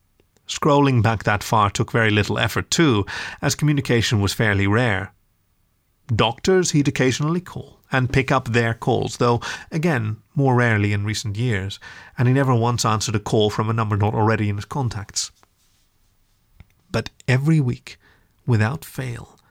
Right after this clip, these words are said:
there would be a call from Nathaniel, and every week, without fail, August Corcoran would pick up. The earliest call on the phone was one such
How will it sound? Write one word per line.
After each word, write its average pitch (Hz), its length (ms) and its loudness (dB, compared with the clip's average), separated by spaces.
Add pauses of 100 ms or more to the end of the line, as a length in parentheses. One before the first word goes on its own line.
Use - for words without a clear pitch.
(420)
there 117 140 4
would 107 100 4
be 107 140 4
a 101 60 2
call 123 420 2
from 120 260 0
Nathaniel, 120 720 -4 (640)
and 104 140 -2
every 127 220 2
week, 170 280 -2
without 107 320 0
fail, 110 480 -10 (380)
August 135 360 2
Corcoran 113 540 -2
would 120 200 -4
pick 117 180 0
up. - 240 -10 (1500)
The 131 160 6
earliest 156 340 4
call 147 220 2
on 147 60 2
the 156 60 4
phone 107 360 2
was 104 120 2
one 127 220 0
such - 460 -4